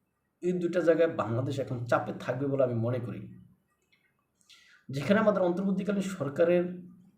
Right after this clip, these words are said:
কথা ছিল বা দাবি ছিল, তারা ভারত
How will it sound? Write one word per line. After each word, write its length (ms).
কথা 300
ছিল 160
বা 140
দাবি 260
ছিল, 120
তারা 160
ভারত 200